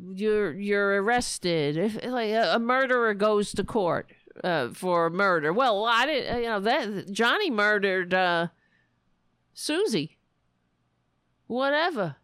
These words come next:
So what? What does that fucking matter? Each thing is its own thing. But, you know,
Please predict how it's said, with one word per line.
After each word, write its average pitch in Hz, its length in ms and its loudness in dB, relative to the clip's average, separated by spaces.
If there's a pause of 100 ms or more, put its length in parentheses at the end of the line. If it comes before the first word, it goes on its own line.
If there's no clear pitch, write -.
(960)
So 302 220 -4
what? 330 460 -2 (300)
What 233 240 -2
does 349 200 -4
that 320 180 -2
fucking 370 400 -4
matter? 403 400 -4 (1160)
Each 294 320 -4
thing 240 640 -2
is 240 320 -2
its 262 300 -6
own 190 540 -2 (180)
thing. 392 340 -6 (1300)
But, 247 260 0 (240)
you - 160 -6
know, - 240 -2